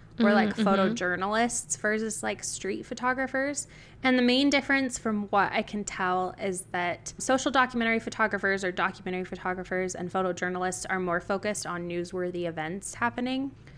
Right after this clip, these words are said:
Speaker 1: So it'd be like they're taking the pictures of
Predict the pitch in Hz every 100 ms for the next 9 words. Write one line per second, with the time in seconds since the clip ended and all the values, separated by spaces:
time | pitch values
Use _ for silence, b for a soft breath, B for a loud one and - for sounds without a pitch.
0 | B B - 220 208 170 208 202 180 180
1 | - - - 202 190 185 - 196 196 185
2 | 180 208 - - 190 180 165 - 180 175